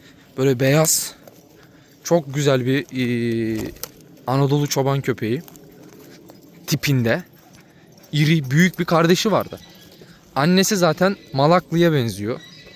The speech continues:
Davar köpeği. E, babası, babası biraz Kangal'a benziyor. E, o da, da davar köpeği, çoban köpeği. Yani Golden değil yani.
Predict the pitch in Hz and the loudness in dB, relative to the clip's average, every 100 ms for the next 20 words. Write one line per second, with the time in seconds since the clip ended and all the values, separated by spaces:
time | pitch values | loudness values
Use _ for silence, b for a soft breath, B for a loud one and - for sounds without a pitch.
0 | - - 139 160 156 135 - 95 - - | -18 0 2 4 2 -2 -2 -6 -6 -14
1 | B B B B 127 156 170 170 208 202 | B B B B 0 2 4 4 2 2
2 | - - 165 208 - 202 202 - - 170 | -2 -2 2 4 2 0 0 -2 -4 -2
3 | 185 190 190 160 139 107 113 151 _ b | 2 2 2 2 -2 -4 -8 -8 _ b
4 | b b b b b - 110 110 107 127 | b b b b b -8 -4 -2 -4 -6
5 | B - 175 185 135 143 123 131 120 - | B -6 0 2 4 2 4 2 2 0
6 | 107 107 104 123 117 113 107 90 98 170 | -6 -6 -6 -4 -2 -4 -6 -8 -8 -8
7 | - _ - B B B B B - 190 | -18 _ -20 B B B B B -4 0
8 | 240 185 - _ - _ _ _ _ _ | 0 -2 -6 _ -20 _ _ _ _ _
9 | 131 185 214 233 262 240 120 101 | 2 4 4 2 4 2 -2 -6